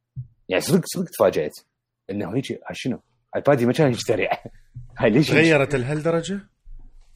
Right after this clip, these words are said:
Speaker 1: اي، لهالدرجه، لهالدرجه،
Speaker 2: آه.
Speaker 1: لهالدرجه. يعني هسه اني، آه، قمت احس بالناس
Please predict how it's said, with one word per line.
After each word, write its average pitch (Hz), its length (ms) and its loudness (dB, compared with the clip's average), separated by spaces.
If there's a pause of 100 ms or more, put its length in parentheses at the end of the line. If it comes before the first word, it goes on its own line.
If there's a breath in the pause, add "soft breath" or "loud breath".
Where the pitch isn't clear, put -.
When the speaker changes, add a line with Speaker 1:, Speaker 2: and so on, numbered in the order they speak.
(220)
Speaker 1:
اي، 120 340 2
لهالدرجه، 104 580 -2 (280)
لهالدرجه، 110 420 -4
Speaker 2:
آه. 95 40 -6
Speaker 1:
لهالدرجه. 98 300 -2
يعني 117 300 0
هسه 127 480 4 (440)
اني، 139 640 0
آه، 104 440 -2 (180)
قمت 123 240 -2
احس - 680 -4
بالناس 104 500 -4